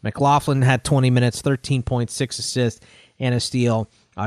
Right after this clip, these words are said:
Culver, nineteen minutes. He had eleven, uh, points as well with two, uh, two rebounds and a steal. So that's, what is that? Eight guys in double digits for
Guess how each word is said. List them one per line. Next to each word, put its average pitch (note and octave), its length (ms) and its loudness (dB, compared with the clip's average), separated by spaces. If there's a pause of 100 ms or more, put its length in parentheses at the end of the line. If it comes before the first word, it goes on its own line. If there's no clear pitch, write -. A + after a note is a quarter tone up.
Culver, D#3+ 400 4
nineteen D#3 400 2
minutes. D3 240 0
He C#3+ 140 4
had D#3 180 6
eleven, D3+ 500 4 (320)
uh, C3+ 280 2
points D3+ 380 0
as G#2+ 120 -8
well C#3 240 4
with B2+ 140 -2
two, C3+ 440 2
uh, A#2 460 0
two D#3 160 -2
rebounds B2+ 440 2
and A2+ 80 -2
a G#2+ 40 -4
steal. C#3 300 0
So - 100 -4
that's, B2 220 0
what B2+ 140 -2
is G2 100 -6
that? F2+ 260 -10 (1700)
Eight E3+ 260 2
guys C3+ 500 2
in B2+ 320 2
double A#2+ 280 2
digits A2 500 -2
for A#2+ 520 -4